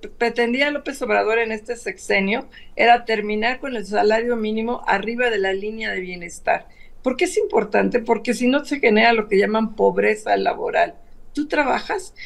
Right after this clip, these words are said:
y lo que ganas no te alcanza ni siquiera para comprar la canasta alimentaria básica. Pues, oh sorpresa, a pesar de este incremento, a pesar de que se ha duplicado el salario mínimo en este sexenio, hoy lo está reconociendo el gobierno y lo está reconociendo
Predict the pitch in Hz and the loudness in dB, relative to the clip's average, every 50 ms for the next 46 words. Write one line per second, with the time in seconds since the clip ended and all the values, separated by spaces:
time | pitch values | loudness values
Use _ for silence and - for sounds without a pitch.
0 | - - - - 233 240 240 240 240 247 220 214 240 240 240 254 277 262 254 254 | -12 -6 -4 2 4 4 4 4 4 2 4 4 4 2 2 0 -4 -6 -6 -4
1 | 254 247 247 - 262 247 - - 247 240 240 269 269 254 226 208 190 - 190 - | -6 -4 -4 -4 -6 -4 -2 -2 -2 -2 -2 -4 -4 -4 -4 -6 -6 -10 -4 0
2 | - 247 247 262 247 262 226 220 214 - 208 202 196 226 226 226 240 240 - 214 | 2 2 2 2 0 0 0 0 0 -2 -4 -2 0 0 0 0 0 0 0 -2
3 | 202 214 214 208 - 226 214 196 196 190 185 190 - 202 202 208 208 196 196 214 | -2 -2 -4 -4 -4 -4 -4 -4 -6 -6 -4 0 2 4 6 6 4 4 4 2
4 | 226 220 - - - - - - - - - - - - - - 214 208 208 240 | 2 2 -2 -8 -12 -12 -12 -12 -12 -16 -20 -20 -20 -12 -2 2 2 4 6 4
5 | 247 233 277 262 214 - - - 92 90 - - - - - - 98 - - 240 | 4 4 4 0 0 2 2 2 2 2 0 -4 -8 -4 0 0 0 2 2 0
6 | 226 - 254 285 285 285 302 285 285 - 302 285 269 262 - 226 226 220 214 214 | 2 4 4 4 6 4 2 0 0 0 -2 -2 0 2 2 2 2 2 2 2
7 | 220 220 214 - - - - - - - - - 240 233 269 269 - 285 285 285 | 0 0 -2 -6 -8 -12 -12 -12 -14 -4 0 0 2 2 0 0 2 4 2 2
8 | 294 294 - 285 - - 269 269 285 254 - - 254 247 - - 226 233 240 240 | 2 0 -6 -4 -2 -2 -2 -2 -2 -4 -4 -4 -4 -4 0 4 6 6 6 4
9 | 262 254 254 - 214 208 220 226 226 240 233 214 220 226 240 240 220 214 214 220 | 0 -4 -2 0 0 2 2 0 0 -2 -2 -2 -2 -2 -2 -2 -2 -4 -6 -6
10 | 214 - 254 - - 220 - - - - 220 220 220 233 254 285 - - - - | -8 -10 -10 -6 -4 -4 -4 -4 0 0 2 2 4 2 2 0 -2 -6 -14 -16
11 | - - - - - 220 240 247 254 247 214 185 202 226 214 208 214 208 202 208 | -14 -14 -4 2 4 6 6 6 4 2 -2 -4 -2 -4 -2 -2 -4 -6 -6 -6
12 | 202 202 202 190 - 226 220 214 214 208 208 202 208 208 202 226 254 277 285 294 | -6 -6 -6 -4 -2 0 0 2 2 0 0 0 0 0 0 2 0 2 0 0
13 | 277 240 196 185 - - 208 208 208 208 202 190 190 190 196 - 214 214 208 196 | -2 -2 -4 -4 -4 -4 -4 -4 -2 -2 -2 -2 -2 -4 -2 0 0 2 2 0
14 | 185 | -4